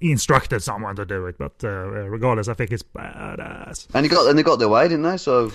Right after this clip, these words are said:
Speaker 2: you know,
Speaker 1: I believe
Speaker 2: new
Speaker 1: so.
Speaker 2: voice
Speaker 1: I believe
Speaker 2: cast,
Speaker 1: so,
Speaker 2: but
Speaker 1: yeah.
Speaker 2: yeah, no cuts.
Speaker 1: Uh, well, well, they got a star cast even for that one, uh, so, uh, uh, which is good for the Ghibli movies. Godzilla, guys, he has battled with many monsters throughout the years,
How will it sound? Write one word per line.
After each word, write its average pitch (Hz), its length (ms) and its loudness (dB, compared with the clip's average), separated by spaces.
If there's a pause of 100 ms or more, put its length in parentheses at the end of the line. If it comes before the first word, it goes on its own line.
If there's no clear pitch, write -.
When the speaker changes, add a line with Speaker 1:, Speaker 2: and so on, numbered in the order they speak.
Speaker 2:
you 127 80 -6
know, 123 60 0
Speaker 1:
I 214 40 2
believe 165 200 4
Speaker 2:
new 120 80 2
Speaker 1:
so. 135 80 4
Speaker 2:
voice 123 220 -6
Speaker 1:
I 160 40 -8
believe - 160 0
Speaker 2:
cast, 135 120 -6
Speaker 1:
so, 107 200 -2
Speaker 2:
but - 100 -12
Speaker 1:
yeah. 117 140 -4
Speaker 2:
yeah, 117 60 -6
no 113 140 -4
cuts. - 440 -6 (460)
Speaker 1:
Uh, 127 240 0
well, 151 140 4
well, 151 120 4
they 143 100 4
got 127 160 2
a 107 180 -2
star 117 260 -2
cast - 400 -10
even 120 160 0
for 107 100 -4
that 110 180 0
one, 67 260 -6
uh, 101 360 -10
so, 107 340 -6
uh, 101 300 -8 (220)
uh, 113 40 -6
which 113 180 -8
is 113 80 -6
good 104 180 -6
for 117 120 -8
the 110 60 -8
Ghibli 117 300 -4
movies. 104 280 -6 (360)
Godzilla, 190 500 2
guys, 95 340 -8 (800)
he 220 220 -2
has 143 180 0
battled 127 680 2
with 139 300 2
many 180 540 2
monsters - 720 -2 (140)
throughout 123 460 2
the 117 80 0
years, 104 580 -6